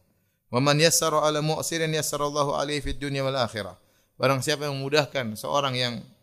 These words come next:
kesulitan, ya, maka Allah akan mudahkan dia di dunia maupun di akhirat. "Wa man satara ala muslimin." Barang siapa yang menutup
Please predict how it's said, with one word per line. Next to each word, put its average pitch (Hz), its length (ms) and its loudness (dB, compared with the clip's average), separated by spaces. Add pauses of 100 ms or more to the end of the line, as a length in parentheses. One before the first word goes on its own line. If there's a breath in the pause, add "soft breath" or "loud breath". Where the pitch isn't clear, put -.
(480)
kesulitan, 151 640 2 (220)
ya, 117 260 -6 (1040)
maka 113 240 -4
Allah 143 240 0
akan 135 240 -4
mudahkan 127 320 -6
dia 135 160 -2
di 127 140 -8
dunia 131 180 -4
maupun 127 240 -4
di 123 80 -6
akhirat. 117 460 -2 (500 soft breath)
"Wa - 80 -10
man 147 240 -6
satara 170 480 0
ala 165 160 -2
muslimin." 147 560 -4
Barang 127 160 -2
siapa 151 320 0
yang 151 140 -2
menutup 151 320 -4